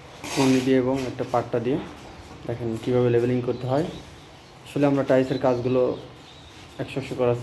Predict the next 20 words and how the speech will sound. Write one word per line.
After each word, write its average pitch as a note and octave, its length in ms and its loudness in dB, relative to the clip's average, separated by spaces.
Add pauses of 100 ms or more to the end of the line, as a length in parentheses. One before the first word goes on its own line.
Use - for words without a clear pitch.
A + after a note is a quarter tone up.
চিন্তাভাবনা A#2+ 460 0
করি B2 160 4 (1300)
এবং C3 200 0
অনেক B2+ 120 2 (120)
ভালো A#2+ 200 2
মানের B2+ 260 0
মিস্ত্রি B2 360 0
দিয়ে B2 120 0
আমরা B2 200 2
কাজ A#2+ 100 2 (120)
করি। C3+ 140 2 (4000)
এরপর C#3 200 4 (100)
আমরা C3+ 200 4 (800)
সম্পূর্ণ C#3+ 320 2 (120)
লেবেল C#3 260 4
হলে D3+ 160 4 (120)
তারপর C3 240 2 (100)
আমরা D3 140 2 (260)
এক B2 120 -4
সাইড B2+ 140 0